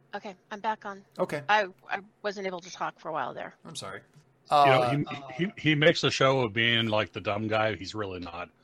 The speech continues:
Speaker 3: He's very, he's very, very smart.
Speaker 2: Who's
Speaker 3: So,
Speaker 2: that?
Speaker 3: yeah.
Speaker 2: Oh, well,
Speaker 3: So Link is still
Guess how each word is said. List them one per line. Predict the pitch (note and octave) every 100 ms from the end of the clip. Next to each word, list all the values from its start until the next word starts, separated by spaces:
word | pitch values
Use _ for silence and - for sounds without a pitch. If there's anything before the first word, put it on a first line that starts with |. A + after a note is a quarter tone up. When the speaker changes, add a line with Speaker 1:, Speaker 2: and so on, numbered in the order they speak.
| _
Speaker 3:
He's | -
very, | - -
he's | G2+ F2+
very, | G2 F2+
very | F2+ E2+
smart. | - D#2+ D#2 _ - - _ _ -
Speaker 2:
Who's | C#3+ B2
Speaker 3:
So, |
Speaker 2:
that? | A2+ F2 _ _
Speaker 3:
yeah. | G2 F2 E2 E2 - - _ _ _ _ -
Speaker 2:
Oh, | E3+ G#3 D#3+
well, | C3+ F3
Speaker 3:
So | B2+ D3
Link | F3 F3
is | C#3+
still | D3+ D3+ G3